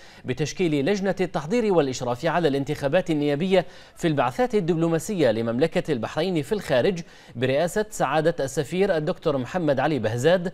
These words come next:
وكيل وزارة الخارجية للشؤون القنصلية والإدارية، إضافة إلى التنسيق مع اللجنة العليا للإشراف على سلامة الانتخابات. وأكدت وزارة الخارجية أنها كانت على تواصل دائم مع البعثات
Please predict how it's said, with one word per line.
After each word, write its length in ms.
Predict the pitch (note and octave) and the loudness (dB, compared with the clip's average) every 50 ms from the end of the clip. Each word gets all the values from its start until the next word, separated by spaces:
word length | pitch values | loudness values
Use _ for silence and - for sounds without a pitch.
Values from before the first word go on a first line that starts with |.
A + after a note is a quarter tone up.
| - - - - - - | -10 -18 -20 -20 -16 -6
وكيل 360 | - F#2 - - D3+ C#3+ C#3 | -6 -6 -4 -2 -2 0 2
وزارة 440 | C#3+ C#3+ C3 G#3 G#3+ G#3+ G3 - D#3+ | 0 0 0 0 0 0 0 0 -2
الخارجية 640 | C#3+ - - F3 E3+ E3 D#3+ D#3+ G#3+ G3 C#3+ A2 | -4 -2 -2 0 0 0 0 -2 0 0 0 0
للشؤون 400 | G#2+ A#2 A#2+ - F#3 F3 F3 D#3+ | 0 -2 -4 -4 -2 -2 0 0
القنصلية 640 | C#3+ C#3+ - F#3 E3+ - E3+ E3+ F#3+ F#3+ F3+ E3+ - - | 0 -2 -2 -4 -4 -2 -2 -2 -2 0 0 0 0 0
والإدارية، 920 | D#3 C3 C3 D#3+ E3+ - - D3 B2+ C3+ C#3+ E3+ G3 D#3 A2+ F#2 E2+ D#2+ - - - - _ _ - - - - - - - - - | -2 2 2 0 0 0 -2 -2 -2 0 0 0 0 0 0 0 -2 -2 -6 -12 -20 -20 _ _ -20 -20 -20 -20 -20 -20 -12 -6 0
إضافة 380 | E3 A#3 D4 C#4 C4+ - A3 | 2 2 2 2 0 0 0
إلى 220 | G3+ F#3 E3 C#3+ C3 | 0 0 2 2 0
التنسيق 460 | - - C3+ A#2 - F3+ F#3+ - A#3 | 0 -2 -4 -4 -2 -4 -4 -2 -2
مع 240 | A#3 G#3+ E3+ G#2+ G2+ | -2 0 0 0 0
اللجنة 360 | G#2+ C3 E3 D3+ F3 E3+ D#3+ - | 0 0 0 2 0 0 0 0
العليا 360 | F3 D3 D#3 G3 F#3+ F#3 G3+ A3 G#3+ | -2 0 0 0 0 2 4 4 2
للإشراف 480 | D#3+ A#2 A2 - C#3+ D3+ D#3+ D#3 - | 2 0 -4 -4 -2 -2 -2 -2 -2
على 260 | G#3+ F3 D#3+ B2 A2 | 0 0 0 0 0
سلامة 380 | G#2 - D3 C#3 D#3+ E3 D3+ C3+ - | -2 -2 -2 0 0 0 0 0 0
الانتخابات. 760 | C#3+ C3 C3 B2+ B2+ C3+ - E3 E3+ E3+ F3 A2 - - - - - _ - - - - - - - - - | -2 -2 -2 -4 -4 -6 -2 -2 2 4 4 2 2 -2 -10 -20 -20 _ -20 -20 -20 -20 -20 -20 -20 -20 -10
وأكدت 640 | - E2+ E2+ E2 G2+ B2+ - - C3+ B2+ F#3+ G3 - | -4 -4 -2 -2 -2 -2 0 0 2 2 0 0 0
وزارة 340 | C3 A2+ A2 C#3+ C#3+ C3 B2 | -2 -2 0 0 0 0 0
الخارجية 680 | D3+ C#3 - - C3+ A#2 B2 B2 D3 F#3 F3 F#3 G3+ G#3 - - - _ _ - | -2 -4 -2 -2 -2 -2 -2 -4 -4 -2 -2 -2 -4 -6 -8 -16 -20 _ _ -2
أنها 300 | C#3 B2+ G#2+ G2+ A#2+ C#3 | -2 0 0 0 0 -2
كانت 360 | - - G3+ F3 G3 G#3 - | 0 2 2 2 0 -2 -2
على 180 | A#2+ A2 B2 B2 | -2 -2 -2 -2
تواصل 640 | - B2+ B2 D#3 F#3+ F3+ - F3+ D#3 D3 C#3+ D3 | -2 0 2 2 2 2 0 0 0 2 0 0
دائم 340 | C#3+ G3 A3 D#3+ G3 A3 A3 | 2 2 2 2 0 -2 -2
مع 160 | F#3 A#2+ G2+ | 0 0 0
البعثات 540 | G2+ G2+ A2 G2+ G#2+ A2 - F#3 F3+ E3+ - | 0 0 0 0 0 0 0 0 0 0 -2